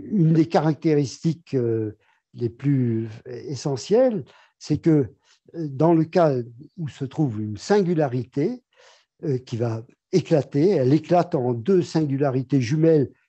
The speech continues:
mais qui, euh, s'évadent dans des directions opposées. Et probablement, c'est ça le phénomène de bifurcation parmi les plus archaïques que, qui doit être présent, euh, et certainement en physique.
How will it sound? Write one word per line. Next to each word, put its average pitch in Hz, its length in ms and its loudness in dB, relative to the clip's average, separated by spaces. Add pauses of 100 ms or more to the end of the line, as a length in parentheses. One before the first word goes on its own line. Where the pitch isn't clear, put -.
(140)
mais 139 260 4
qui, 127 380 -4 (360)
euh, 135 300 0
s'évadent 147 580 2
dans 131 220 0
des 127 140 0
directions 120 760 -2
opposées. 127 560 -4 (1500)
Et 160 120 2
probablement, 143 720 0
c'est - 180 -12
ça 143 460 0
le 120 180 -4
phénomène 143 480 0
de 120 80 -2
bifurcation 123 720 -4
parmi 156 360 2
les 110 120 -4
plus 131 280 -6
archaïques 131 640 -6 (460)
que, 139 360 -4 (100)
qui 120 100 -18
doit 113 220 -4
être 165 200 -2
présent, 147 520 -4 (440)
euh, 120 340 -6 (340)
et - 60 -12
certainement 143 560 -4
en 131 40 -4
physique. 127 560 -8